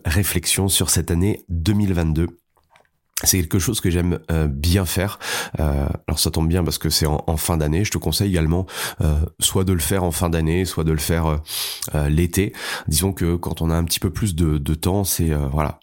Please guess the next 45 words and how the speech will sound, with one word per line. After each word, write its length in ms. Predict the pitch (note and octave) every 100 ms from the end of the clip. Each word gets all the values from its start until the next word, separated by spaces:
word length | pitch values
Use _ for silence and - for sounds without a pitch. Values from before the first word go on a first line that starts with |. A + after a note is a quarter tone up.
| -
l'idée 240 | D#2 F2+
c'est 140 | F#2 E2
de 40 |
prendre 220 | - G2+
un 40 | G#2+
petit 140 | -
peu 140 | -
de 80 | F#2+
recul, 500 | F2 F2+ - B2+ D3+
prendre 260 | - G#2+ G2+
un 60 |
petit 160 | F#2 -
peu 160 | A2+ G#2+
de 100 | F2+
hauteur 400 | E2 F#2 A2 A#2+ - - - -
et 280 | F#2+ G#2 A2+
se 160 | - - _
poser 220 | - A2
les 120 | B2 A2+
questions 400 | E2+ - G2+ G#2
sur 560 | - - G2+ F#2+ - - _ _ _ _ - -
sa 160 | -
vie 180 | D#2+ F#2+
de 100 | G2
manière 300 | E2+ E2 D#2+
générale, 560 | D#2 D#2 D2+ G2+ A2 G2
sur 500 | F#2+ - - F#2 -
son 180 | - D2+
business 460 | C#2+ E2 G2+ A2
bien 140 | F#2 F2
entendu, 440 | D#2 E2+ E2 G2 - - - -
et, 260 | F2+ F2+ -
et 40 |
toutes 220 | E2 -
les 60 | G#2
choses 280 | - G#2 G#2
qui 140 | -
fait 260 | D#2+ G2+ F#2+
que, 360 | - F2+ G2 -
euh, 220 | D#2+ D#2 D2 - _ _ _ _ _ _ -
on 80 | F#2+
grandit 520 | E2+ F2+ F2 F#2 A#2+ -
en 140 | E2+
tant 220 | E2 F#2
que 480 | F#2 - E2+ E2+ -